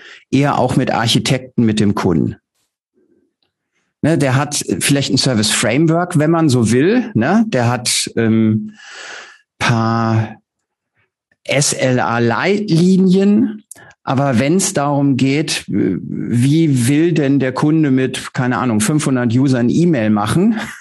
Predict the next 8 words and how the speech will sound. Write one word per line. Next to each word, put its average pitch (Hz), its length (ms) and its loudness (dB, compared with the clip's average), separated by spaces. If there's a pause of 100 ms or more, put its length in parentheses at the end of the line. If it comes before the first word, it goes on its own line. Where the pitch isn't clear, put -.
(180)
<laughs> - 420 -20
wenn 123 140 2
das 120 180 0
jetzt 117 180 -2
ein 113 80 2
Service-Beispiel 107 1000 0
wäre, 147 580 0 (580)
ähm, 131 480 2